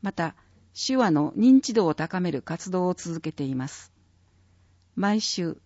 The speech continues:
手話の勉強をするほか、学校や高齢者のデイサービスで手話コーラスを楽しんでいます。お寄せいただいた感想、ご意見。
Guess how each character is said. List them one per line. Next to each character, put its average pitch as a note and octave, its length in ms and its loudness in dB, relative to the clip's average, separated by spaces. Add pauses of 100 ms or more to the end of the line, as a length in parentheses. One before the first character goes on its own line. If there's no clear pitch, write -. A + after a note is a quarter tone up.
(160)
手 - 200 -4
話 B3 120 2
の E3 120 2
勉 G3 240 0
強 F#3+ 220 -4
を F3+ 60 -2
す F3 160 -8
る E3+ 100 -4
ほ D#3+ 140 -10
か、 - 240 -10 (540)
学 F#3+ 260 -4
校 A#3 260 0
や G3+ 260 0 (320)
高 C4+ 280 0
齢 B3+ 160 2
者 D#3 140 -2
の C#3+ 100 0
デ F#3+ 160 -2
イ G3+ 60 -2
サ G3 160 -4
ー D#3+ 60 0
ビ D3 100 -4
ス - 140 -18
で C3 200 -6 (380)
手 - 180 -4
話 A#3 140 2
コ B3 220 0
ー A3 40 4
ラ D3+ 120 0
ス - 160 -8
を B2 120 -6
楽 D#3+ 220 0
し - 140 -4
ん D3 100 0
で C#3 60 -4
い B2+ 100 -4
ま B2 140 -4
す。 - 260 -20 (1160)
お G#3 80 2
寄 B3+ 140 6
せ C#4 180 0
い C4 80 0
た C4 100 2
だ C4 120 2
い G3+ 80 -2
た C3 140 -6
感 G3 300 -2
想、 E3+ 480 -4 (180)
ご F3+ 200 -2
意 G3+ 100 -2
見。 A#2+ 340 -6